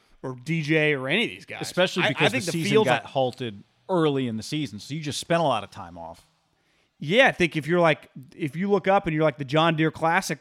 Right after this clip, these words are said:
Speaker 1: the top five leaderboards, like Tiger, Rory, D J, Koepka, like, you're just gonna see some Justin Thomas. These guys are gonna play all these tournaments. It's just basic money.
Speaker 2: Yeah.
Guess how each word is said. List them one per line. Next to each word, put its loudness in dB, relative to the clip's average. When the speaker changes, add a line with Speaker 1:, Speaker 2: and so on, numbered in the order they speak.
Speaker 1:
the -6
top 0
five 2
leaderboards, 0
like -4
Tiger, 2
Rory, 4
D -4
J, 4
Koepka, -2
like, -4
you're -6
just -8
gonna -8
see -12
some -14
Justin -8
Thomas. -6
These -10
guys 6
are -4
gonna -4
play 2
all 2
these -8
tournaments. -4
It's -12
just -8
basic -6
money. -10
Speaker 2:
Yeah. -14